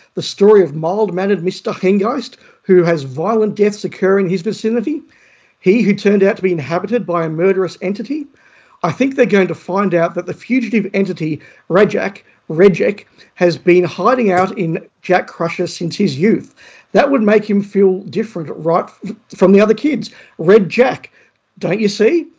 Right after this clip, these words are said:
How many lights do I see? I see four point five, but I didn't get enough of my Shaw, so four lights out of five.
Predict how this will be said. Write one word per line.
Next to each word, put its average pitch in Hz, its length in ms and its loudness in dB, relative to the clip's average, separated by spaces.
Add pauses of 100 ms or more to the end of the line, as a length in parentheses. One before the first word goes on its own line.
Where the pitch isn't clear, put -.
(420)
How 233 220 0
many 277 200 0
lights 233 300 0
do 220 120 0
I 214 100 2
see? 220 440 0
I 190 160 0
see 190 220 -4
four 220 380 -2
point 226 300 -6
five, 135 440 -8 (280)
but 185 80 -4
I 175 80 -2
didn't 214 280 -2
get 196 180 2
enough 185 320 -2
of 180 80 -6
my 175 160 -6
Shaw, - 420 -8 (140)
so 196 220 -4
four 233 300 2
lights 160 360 -4 (100)
out 175 300 -4
of 160 120 -8
five. - 680 -16